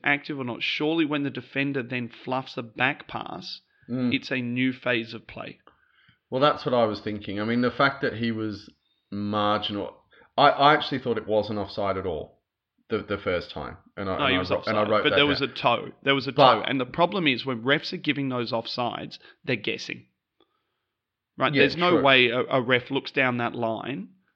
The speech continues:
Speaker 1: a touchy looks down that line and says, "I know for a fact he's offside."
Speaker 2: Mm.
Speaker 1: He's flipping
Speaker 2: On the
Speaker 1: a coin
Speaker 2: replay,
Speaker 1: there.
Speaker 2: though, you're right, he was. Because if you look at the line of the grass, the way it's cut on the pitch, he was offside.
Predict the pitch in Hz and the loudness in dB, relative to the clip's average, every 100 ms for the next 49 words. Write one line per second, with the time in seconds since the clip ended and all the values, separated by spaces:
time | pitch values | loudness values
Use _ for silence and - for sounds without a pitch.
0 | - - - 123 - 123 120 117 - 127 | -8 -6 0 0 0 -2 -4 -6 -4 -4
1 | 117 117 127 113 110 131 160 - 120 113 | -2 -4 -2 -4 -4 -8 -10 -8 -8 -6
2 | - 117 110 - _ _ - 127 120 117 | -2 -2 -4 -14 _ _ 0 0 2 -2
3 | - 120 - 110 - 120 - - - 50 | -4 -8 -6 -10 -10 -12 -10 -10 -10 -10
4 | - _ _ 95 85 87 - 147 - - | -12 _ _ -14 -12 -8 -2 -2 -2 0
5 | 170 143 156 156 135 139 120 120 110 104 | 4 8 8 8 10 8 8 6 6 8
6 | 101 104 139 135 107 107 92 117 113 110 | 6 6 4 0 4 6 6 2 -4 -6
7 | 98 101 73 78 - 101 110 98 98 107 | 0 2 0 -4 -10 -8 -6 -6 -6 -2
8 | 110 110 101 101 98 98 95 92 90 - | -2 -4 -6 -2 0 0 0 -4 -8 -2
9 | 98 90 87 - - - 90 90 85 78 | 2 4 2 -2 -10 -12 -4 0 0 -2
10 | - 101 - 85 80 80 107 80 80 - | -6 -8 -6 -8 -8 -6 -6 -6 -8 -10
11 | - _ _ - - - _ _ _ _ | -12 _ _ -20 -20 -20 _ _ _ _
12 | _ _ 104 98 85 78 - 50 | _ _ -6 -6 -4 -6 -6 -10